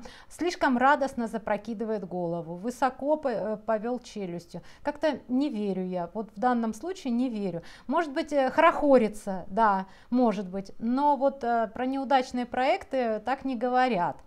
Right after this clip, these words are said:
Ну ладно, может быть, здесь он, м, ошибся телом, да,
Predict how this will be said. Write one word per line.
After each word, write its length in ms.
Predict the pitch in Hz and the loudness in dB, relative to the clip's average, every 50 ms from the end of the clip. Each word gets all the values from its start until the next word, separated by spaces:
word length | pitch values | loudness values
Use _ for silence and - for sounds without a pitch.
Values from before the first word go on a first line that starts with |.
| - - - - - - | -20 -20 -20 -20 -18 -8
Ну 240 | - 226 302 359 359 - | -4 -2 0 0 0 6
ладно, 420 | 285 277 262 226 202 190 214 202 | 8 8 10 10 8 6 0 -4
может 300 | 214 226 262 294 285 - | -2 -2 -2 -2 -4 -4
быть, 160 | 220 254 196 - | -8 -8 -8 -8
здесь 280 | - 233 247 240 - | -6 -6 -6 -6 -6
он, 220 | 240 220 208 180 - | -6 -6 -6 -8 -10
м, 340 | - - 196 190 185 180 175 - | -10 -10 -8 -6 -6 -8 -6 -2
ошибся 640 | - 277 - - 294 285 294 - - 196 180 170 170 | -2 -2 0 0 -2 -4 -4 -6 -8 -6 -6 -6 -6
телом, 460 | - - 262 277 294 277 247 214 185 | -6 -2 0 0 2 2 0 -2 -4
да, 260 | - 185 190 185 185 | -4 -6 -6 -6 -6